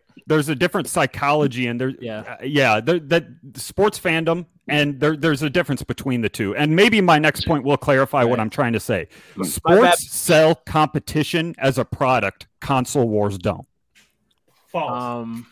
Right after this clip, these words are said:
Speaker 3: That is not true. Me, Pretzel, Sean, we each try to have a console war joke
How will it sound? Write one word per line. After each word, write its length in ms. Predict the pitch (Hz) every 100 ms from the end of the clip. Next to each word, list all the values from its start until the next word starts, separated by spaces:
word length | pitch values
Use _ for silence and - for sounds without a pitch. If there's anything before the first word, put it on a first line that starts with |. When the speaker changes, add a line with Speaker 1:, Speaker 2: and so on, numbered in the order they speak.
| _ _ 135
Speaker 3:
That 180 | 170
is 140 | 165 127
not 260 | 160 160
true. 360 | - 165 143 123 _ _ _
Me, 500 | 139 180 214 208 175 _ _
Pretzel, 720 | 185 196 190 190 190 190 165
Sean, 680 | - 190 185 185 185 175 175 _ _ _
we 360 | 127 190 202 -
each 440 | 202 190 175 - -
try 440 | 180 165 151 143
to 160 | 131 160
have 280 | 135 151 147
a 140 | 135
console 880 | 127 - 160 175 170 165 160 160 165 _ _ _
war 320 | 131 156 156
joke 600 | 135 107 151 139 135 -